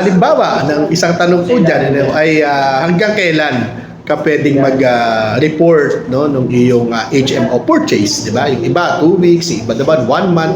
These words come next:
iba, two months, di ba? Et cetera, et cetera. At marami pa, no? Napakarami pa pong mga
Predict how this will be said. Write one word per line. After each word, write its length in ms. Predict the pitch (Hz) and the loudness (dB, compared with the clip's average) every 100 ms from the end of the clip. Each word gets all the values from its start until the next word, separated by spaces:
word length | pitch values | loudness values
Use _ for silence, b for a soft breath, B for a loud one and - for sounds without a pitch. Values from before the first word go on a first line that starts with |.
| - | -2
iba, 240 | 127 131 | -4 -2
two 160 | 147 170 | 2 2
months, 320 | 165 147 - | 2 -2 -6
di 80 | 175 | -4
ba? 220 | - - B B B - | -4 -4 B B B -8
Et 80 | - | -2
cetera, 300 | 135 127 123 | -2 0 -2
et 80 | 120 | -2
cetera. 320 | 120 127 - | -4 -4 -2
At 140 | 147 | 0
marami 340 | 190 196 175 165 | 0 0 0 0
pa, 220 | 170 - | -2 -4
no? 320 | 120 143 135 | -4 -2 0
Napakarami 640 | 139 127 127 131 117 120 120 | 0 -2 -2 -2 -2 -2 -2
pa 160 | 107 | -4
pong 160 | 117 110 | -6 -4
mga 220 | 107 | -4